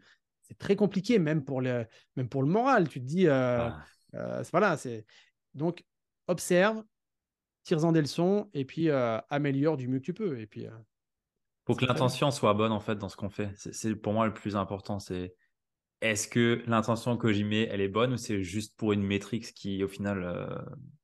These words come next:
Speaker 2: on s'en fout, quoi. C'est,
Speaker 1: C'est
Speaker 2: c'est
Speaker 1: ça.
Speaker 2: vraiment ça.
Speaker 1: Exactement.
Speaker 2: Euh, j'ai envie de te demander si demain, il y avait absolument plus rien de Geoffrey Brochet, plus d'école, plus d'académie, plus de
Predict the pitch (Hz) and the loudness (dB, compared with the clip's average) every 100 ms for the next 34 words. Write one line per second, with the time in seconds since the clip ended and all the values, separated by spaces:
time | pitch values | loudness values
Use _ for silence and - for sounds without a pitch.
0 | _ _ 101 - 95 - 131 101 90 - | _ _ -16 -10 -10 -8 -8 -6 -10 -14
1 | - - 95 90 - - - - - 131 | -16 -8 -6 -6 -8 -20 -20 -16 -8 -2
2 | 98 95 104 104 107 98 _ _ _ _ | 2 2 2 -2 -6 -8 _ _ _ _
3 | _ _ - - _ - 110 120 - 123 | _ _ -20 -20 _ -18 -12 -12 -12 -14
4 | 113 123 _ _ _ _ _ - 110 107 | -16 -18 _ _ _ _ _ -6 0 2
5 | 107 110 110 110 - 117 110 135 135 135 | 2 2 0 -2 -4 0 2 2 0 2
6 | 123 110 110 120 127 - - 117 127 - | 2 2 2 2 0 -4 -6 -4 -4 -8
7 | 107 113 104 107 110 - _ 110 101 101 | 0 2 4 0 -4 -16 _ -8 -2 4
8 | 98 98 113 113 - 120 117 117 117 113 | 4 4 0 -4 -2 0 0 -2 -4 -6
9 | - _ _ _ _ _ _ _ - 110 | -12 _ _ _ _ _ _ _ 0 4
10 | 107 104 101 - 98 87 90 107 101 101 | 4 2 -2 -4 -6 -6 -8 -4 -2 -2
11 | - 110 98 95 95 95 98 92 - 95 | -2 0 0 2 2 2 2 0 -4 -2
12 | 95 95 90 92 92 92 92 90 92 101 | -2 -2 -4 -6 -6 -6 -6 -8 -12 -16
13 | - - 104 95 87 | -10 -6 -2 -2 -4